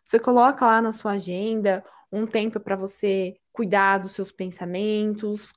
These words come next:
ter uma conversa atrelando os seus sentimentos, as suas necessidades, as suas reflexões, a sua infância e a sua criança que mora dentro de você, mas o adulto também que tá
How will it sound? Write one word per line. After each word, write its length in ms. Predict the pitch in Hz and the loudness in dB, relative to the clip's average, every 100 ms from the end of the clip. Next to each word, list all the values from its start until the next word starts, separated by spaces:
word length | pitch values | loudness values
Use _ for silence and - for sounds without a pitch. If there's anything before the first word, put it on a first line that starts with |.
| _ | _
ter 260 | 262 294 285 | 0 2 2
uma 220 | 254 254 | 2 0
conversa 1200 | 254 247 240 190 196 208 220 214 - - 185 185 | -2 -4 -2 0 2 2 0 -4 -6 -2 -2 -2
atrelando 560 | - 202 226 233 220 226 | -8 -4 2 4 4 0
os 60 | 220 | -2
seus 200 | 233 226 | -6 -2
sentimentos, 880 | 226 208 226 208 190 202 220 214 202 | -4 -4 -4 -2 0 -2 -4 -4 -6
as 100 | 202 | -4
suas 220 | 214 202 | -4 -4
necessidades, 1000 | 208 220 208 226 190 185 196 202 190 180 | -6 -8 -8 -4 0 2 2 0 -2 -6
as 80 | 196 | -6
suas 240 | 220 214 | -6 -6
reflexões, 1120 | 214 - 208 208 - 196 185 196 208 208 - _ | -8 -6 -6 -8 -10 -6 -4 -2 -2 -4 -8 _
a 40 | 190 | -18
sua 480 | - 226 220 220 220 | -10 -2 2 2 0
infância 1000 | 226 226 - - 226 269 285 277 208 185 | -4 -6 -4 0 2 2 0 -2 -4 -2
e 140 | 190 190 | -2 -2
a 40 | |
sua 200 | 190 214 | -4 -8
criança 540 | 214 220 202 240 269 240 | -4 0 2 0 -2 -6
que 100 | 220 | -2
mora 280 | 202 202 | 0 0
dentro 300 | 196 208 202 | 0 -4 -4
de 80 | 196 | -6
você, 320 | 196 196 208 220 | -6 -4 -2 -2
mas 200 | 220 202 | -2 0
o 80 | |
adulto 320 | 202 196 247 - | 0 0 -4 -6
também 280 | 233 214 | -6 -4
que 100 | 214 | -6
tá 260 | - 202 | -4 -4